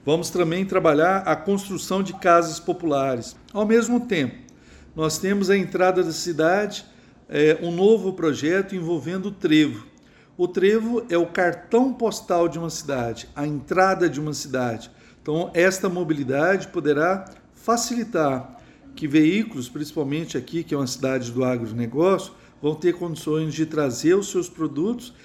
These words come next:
e levar suas mercadorias para o mundo e para o Brasil de uma forma geral. Continuando nessa linha de sustentabilidade,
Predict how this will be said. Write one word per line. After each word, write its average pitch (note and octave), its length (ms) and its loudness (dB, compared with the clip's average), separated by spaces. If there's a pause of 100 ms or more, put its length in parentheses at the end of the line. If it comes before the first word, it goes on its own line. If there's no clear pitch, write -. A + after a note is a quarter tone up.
(140)
e D#3 60 4
levar E3+ 380 4
suas G3 320 0
mercadorias D3+ 760 -2
para F3+ 280 0
o F3+ 60 -4
mundo A#3 440 0 (280)
e G3+ 80 -8
para F3+ 220 2
o F3 40 0
Brasil D#3+ 480 2
de D3+ 120 -4
uma D3+ 140 -2
forma D3 280 -6
geral. A#2+ 460 -6 (260)
Continuando G#3+ 640 2
nessa G#3 340 2
linha D#3+ 280 -2
de C#3+ 120 -8
sustentabilidade, F3 1080 0